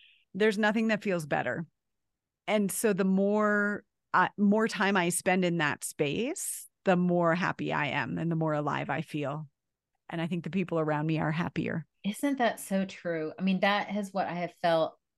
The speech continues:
Speaker 2: I found from the most of my happy hacks that people have
Speaker 1: Mm.
Speaker 2: shared on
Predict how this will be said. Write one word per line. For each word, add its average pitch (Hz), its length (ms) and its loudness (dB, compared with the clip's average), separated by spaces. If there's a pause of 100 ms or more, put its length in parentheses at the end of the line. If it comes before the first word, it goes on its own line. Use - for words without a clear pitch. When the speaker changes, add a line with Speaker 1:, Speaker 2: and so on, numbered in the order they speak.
(140)
Speaker 2:
I 160 160 2 (100)
found 151 540 -2 (640)
from 175 260 0 (580)
the - 140 -4 (260)
most 208 460 2
of 185 180 4
my 170 240 0
happy 151 420 -4
hacks - 640 -8 (400)
that 160 340 0 (240)
people 180 280 0
have 156 180 -2
Speaker 1:
Mm. - 120 -12
Speaker 2:
shared 143 480 0 (220)
on 147 480 -6